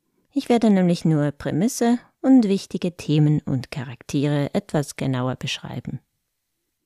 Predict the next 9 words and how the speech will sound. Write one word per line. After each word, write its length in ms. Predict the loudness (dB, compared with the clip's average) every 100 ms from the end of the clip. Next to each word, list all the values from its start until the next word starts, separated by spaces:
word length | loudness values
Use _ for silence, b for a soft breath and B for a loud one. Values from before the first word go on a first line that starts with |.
| _ _ _
Worum 680 | 2 2 4 6 8 8 6
wird 220 | 2 0
es 140 | 0
jetzt 260 | 0 -2 -4
also 260 | -4 -2 -2
in 160 | -2
dieser 240 | -4 -4 -6
Serie 480 | -4 -4 -4 -6
gehen? 320 | -6 -8 -8